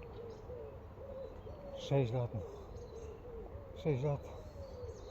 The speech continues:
No, pięć lat na redukcji i robieniu siły. Ani siły nie, nie zredukował jeszcze. Parę kilo przez dwa lata rzucę. Dwa lata temu.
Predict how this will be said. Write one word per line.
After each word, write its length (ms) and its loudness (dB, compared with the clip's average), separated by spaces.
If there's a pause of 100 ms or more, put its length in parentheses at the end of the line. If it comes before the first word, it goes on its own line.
(760)
No, 200 4 (240)
pięć 200 6
lat 220 6
na 160 6
redukcji 500 2 (1600)
i 60 4
robieniu 360 6
siły. 320 2 (1000)
Ani 260 4
siły 220 -2
nie, 580 2
nie 100 4
zredukował 480 4 (100)
jeszcze. 200 -4 (2500)
Parę 260 4
kilo 320 4
przez 280 0
dwa 280 4
lata 240 2
rzucę. 320 -4 (840)
Dwa 120 6
lata 200 2
temu. 220 2